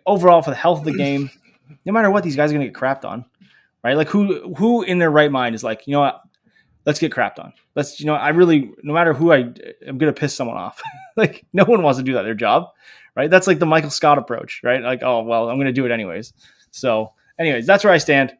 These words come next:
I know where it is. I'm just, I'm very curi-, what I'm most curious about is how they implement it, um, from, like, a technology perspective, 'cause that's where I stand on it. I'm just very curious about it.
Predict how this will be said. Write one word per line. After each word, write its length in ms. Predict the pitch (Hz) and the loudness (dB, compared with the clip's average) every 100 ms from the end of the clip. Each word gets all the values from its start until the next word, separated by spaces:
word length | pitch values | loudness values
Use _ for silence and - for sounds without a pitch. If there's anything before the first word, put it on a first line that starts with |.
| - | -4
I 80 | 151 | 0
know 100 | 165 | 2
where 80 | |
it 80 | 147 | 2
is. 160 | 143 127 | 0 -2
I'm 160 | 131 | -2
just, 180 | 147 - | -2 -2
I'm 140 | 165 151 | -2 4
very 180 | 185 | 4
curi-, 220 | 180 180 - | 6 2 0
what 160 | 151 170 | 2 2
I'm 160 | 156 151 | 2 -2
most 300 | 165 190 185 | 0 0 2
curious 200 | 170 147 | -2 0
about 220 | 135 120 | -4 -4
is 140 | 127 | -6
how 180 | - 131 | -2 -2
they 100 | 131 | -2
implement 360 | 123 123 110 110 | -10 -14 -18 -20
it, 100 | _ _ _ _ _ _ | _ _ _ _ _ _
um, 400 | 127 120 117 117 _ | -2 -2 -2 -6 _
from, 280 | 131 123 120 | -4 -4 -4
like, 240 | 120 - | -6 -6
a 80 | 123 | -14
technology 500 | 117 117 120 110 110 | -10 -8 -6 -6 -8
perspective, 420 | 104 107 - - | -14 -18 -20 -20
'cause 80 | - | -6
that's 200 | 139 147 | -2 0
where 80 | 143 | 0
I 100 | 139 | -2
stand 240 | 143 156 | -2 -2
on 140 | 147 151 | -2 -2
it. 20 | |
I'm 220 | 123 127 | -2 -4
just 140 | 127 - | -6 -8
very 180 | 127 | -8
curious 320 | 120 143 139 147 | -8 -10 -10 -4
about 180 | 143 | -4
it. 80 | 147 | -4